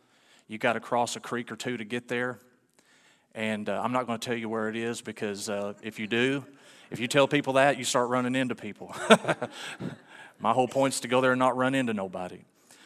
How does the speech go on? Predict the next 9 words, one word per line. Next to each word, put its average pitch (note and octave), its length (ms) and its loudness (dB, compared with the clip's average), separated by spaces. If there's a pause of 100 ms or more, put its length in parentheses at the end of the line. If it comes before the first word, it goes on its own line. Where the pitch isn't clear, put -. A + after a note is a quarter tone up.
(240)
But B2 200 4
before D3+ 300 4
I C#3+ 180 6
got C3 200 4
out C3 120 4
of A#2 80 -2
cell C#3 220 2
reception, A#2 760 -4 (1000)
um, G#2+ 380 2